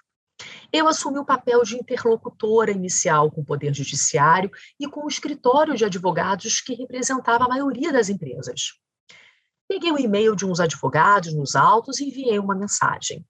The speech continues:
Isso, eu me lembro, foi no dia dois de junho de dois mil e vinte.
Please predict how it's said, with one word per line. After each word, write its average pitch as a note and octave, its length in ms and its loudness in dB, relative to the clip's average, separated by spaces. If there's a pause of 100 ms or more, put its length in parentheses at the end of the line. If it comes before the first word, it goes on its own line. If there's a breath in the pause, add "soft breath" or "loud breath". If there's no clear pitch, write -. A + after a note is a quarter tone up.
(160)
Isso, A3+ 300 0
eu G3 60 2
me G#3 80 0
lembro, G3 360 0
foi - 160 -4
no G3+ 120 -4
dia G#3 160 -2
dois G3 360 4
de F#3+ 140 -4
junho F3+ 400 -2
de D#3 100 -8
dois D#3+ 220 -2
mil E3+ 100 -2
e E3 80 -6
vinte. - 480 -8